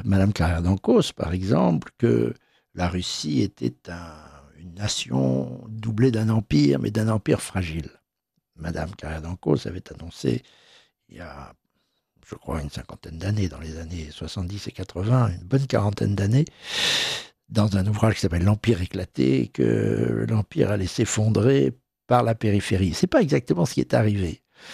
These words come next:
Même elle, qui connaissait bien la Russie, je crois qu'elle s'est trompée. Euh, finalement, euh, pas mal de républiques, y compris les républiques, euh, d'Asie centrale,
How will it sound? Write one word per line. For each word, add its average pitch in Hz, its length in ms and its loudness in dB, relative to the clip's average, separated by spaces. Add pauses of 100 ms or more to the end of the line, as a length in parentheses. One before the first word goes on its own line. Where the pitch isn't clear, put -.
(520)
Même 139 340 4
elle, 147 240 6
qui 110 160 -4
connaissait 104 380 0
bien 127 180 2
la 104 140 4
Russie, 98 360 0
je 127 120 -4
crois - 160 -2
qu'elle - 160 -6
s'est - 140 0
trompée. - 760 2
Euh, 104 760 0
finalement, 160 920 2
euh, 123 540 2 (180)
pas 131 120 4
mal 143 180 4
de 123 80 4
républiques, 113 720 0
y 120 60 -2
compris 117 300 0
les 107 120 0
républiques, 110 580 -2
euh, 95 220 2 (1080)
d'Asie 110 240 -2
centrale, 117 640 0